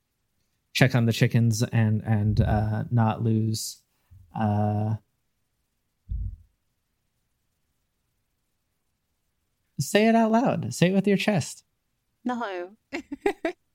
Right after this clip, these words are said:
Speaker 1: I can't reply to it in an
Speaker 2: It, it wa-,
Speaker 1: audio format.
Speaker 2: it wasn't for you to reply to. It was just like a point
Speaker 1: She,
Speaker 2: of, it was just a point
Speaker 1: Evie
Speaker 2: of interest. <laughs>
Speaker 1: privately messaged, I, no, I'm gonna drag this out. Uh, Evie privately messaged me saying, "I'm so sad.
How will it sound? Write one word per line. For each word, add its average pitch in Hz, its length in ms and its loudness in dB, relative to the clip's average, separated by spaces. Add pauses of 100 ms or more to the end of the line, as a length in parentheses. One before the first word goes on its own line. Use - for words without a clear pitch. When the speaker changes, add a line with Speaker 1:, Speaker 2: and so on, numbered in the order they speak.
(1120)
Speaker 1:
I 185 100 6
can't 226 300 4
reply 208 540 2
to 185 280 2
it 127 340 0 (600)
in 170 140 8
an 165 140 6
Speaker 2:
It, 160 60 0
it - 20 6
wa-, 165 80 6
Speaker 1:
audio 185 320 6
format. 175 680 2
Speaker 2:
it 311 100 -6
wasn't 294 440 -4
for 311 160 -4
you 285 180 -4
to - 120 -6
reply 240 520 -4
to. 269 180 -4
It 190 120 -6
was 247 180 -6
just 226 220 -6
like 196 280 -4
a 190 280 -4
point 156 80 2
Speaker 1:
She, 226 380 6
Speaker 2:
of, - 100 -16
it 208 100 -4
was 254 80 -4
just 247 140 -4
a 220 40 -8
point 220 220 4
Speaker 1:
Evie 247 260 6
Speaker 2:
of 247 100 4
interest. 151 380 -2
<laughs> - 0 -
Speaker 1:
privately 208 560 4
messaged, 165 480 4
I, 165 100 4
no, 180 260 4
I'm 175 160 4
gonna 190 180 2
drag 175 300 4
this 165 180 2
out. 143 380 2
Uh, 127 240 4
Evie 180 260 6
privately 170 460 4
messaged 156 380 2
me 131 120 6
saying, 127 320 2
"I'm 135 140 4
so 139 240 4
sad. 135 640 2